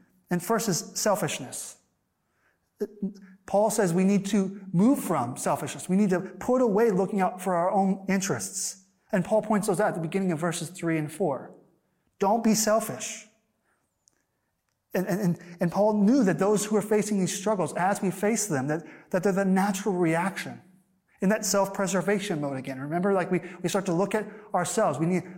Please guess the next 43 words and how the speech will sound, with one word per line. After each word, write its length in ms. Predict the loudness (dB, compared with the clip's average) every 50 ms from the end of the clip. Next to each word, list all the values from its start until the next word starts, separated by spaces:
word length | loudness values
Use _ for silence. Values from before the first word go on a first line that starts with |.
| -4
look 160 | -4 -2 0 2
out 160 | 0 0 0
for 120 | 0 2
our 140 | 2 2 2
own 120 | 2 2
interests, 340 | 2 2 0 -2 -8 -8 -6
take 180 | -4 -4 -4 -4
care 200 | -2 0 0 0
of 80 | 2
number 260 | 2 0 2 2 0 0
one 280 | 2 0 0 0 0 -2
kind 260 | -4 -4 -4 -4 -4
of 80 | -6
thing. 240 | -6 -8 -10 -10 -12 -16 _ -20 -20 _ _ _ _ _ _ _ _ _ _ _ _ _ _ _ _ _ _ _ _
And 80 | 0 2
whenever 320 | 4 4 4 4 4 4
we 100 | 4 4
are 80 | 2 2
struggling, 320 | 0 0 0 0 -2 -2
the 80 | -2 0
main 300 | 0 2 4 4 4 4
thing 180 | 2 2 2
we 80 | 2 4
need 180 | 4 4 2 2
to 80 | 0
do, 580 | -2 0 2 2 4 4 2 0 -2 -4 -8 -14 -20 -20 -20 -20 -20 _ _ _ _ _ _ _ _ _ _ _ _ _
the 120 | 0 0 2
main 180 | 2 2 2
thing 120 | 2 2 2
we 120 | 2 0
feel 320 | 0 0 2 4 4 4
we 100 | 4 2
need 160 | 2 2 0 -2
to 80 | -2
do 420 | -4 -4 -4 -4 -4 -6 -8 -10 -14 -20 -20 _ -6
is, 220 | -6 -6 -6 -6 -6
is 180 | -6 -6 -6
focus 340 | -2 -2 -2 -2 -2 -2 -2
on 80 | -2 -2
ourselves. 720 | -4 -4 -6 -8 -8 -10 -12 -12 -12 -12 -12 -14 -18 -20 _ _ _ _ _ _ _
But 140 | -2 0 0
this 140 | 2 0 0
self-focus, 1000 | 0 0 0 0 0 0 0 0 0 0 -2 -6 -10 -10 -12 -14 -14 -16 -20